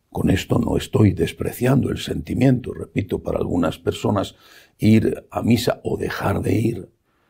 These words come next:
está en función de lo que sienten. "Ya no siento nada",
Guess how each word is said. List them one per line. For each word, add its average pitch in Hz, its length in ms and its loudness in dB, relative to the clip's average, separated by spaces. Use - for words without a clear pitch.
está - 260 -2
en 104 80 4
función 104 720 -2
de 101 300 0
lo 110 160 0
que 110 140 -2
sienten. 82 960 -2
"Ya 92 180 -2
no 101 180 0
siento - 540 -2
nada", - 500 -4